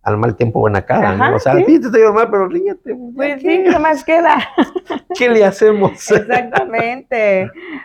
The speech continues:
Speaker 2: Oye, y bueno, a ver, cuéntame, tú realmente ahora que estás viendo como que los equipos y bueno, que tienes todo este grupo de gente y tal,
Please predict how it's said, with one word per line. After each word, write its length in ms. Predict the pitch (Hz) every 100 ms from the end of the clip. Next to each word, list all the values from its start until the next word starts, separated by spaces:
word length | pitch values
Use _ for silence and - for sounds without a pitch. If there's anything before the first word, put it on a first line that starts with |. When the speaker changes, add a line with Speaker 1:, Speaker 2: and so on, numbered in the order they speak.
| _
Speaker 2:
Oye, 380 | 247 262 302 302
y 100 | 285
bueno, 240 | 277 294
a 80 | 311
ver, 200 | 320 320
cuéntame, 540 | 330 302 320 269 233 233
tú 300 | 294 330 - _
realmente 680 | 240 269 311 330 302 285
ahora 260 | 285 269 -
que 80 | 247
estás 300 | _ 220 220
viendo 260 | 226 226 233
como 200 | 190 185
que 80 |
los 180 | 180 180
equipos 580 | 180 196 240 233 220 214
y 60 | 175
bueno, 200 | 180 175
que 80 |
tienes 320 | 190 190 202 196
todo 100 | 196
este 180 | 190 190
grupo 260 | 185 190
de 120 | 185
gente 320 | 180 180 180 185
y 40 |
tal, 340 | - 190 185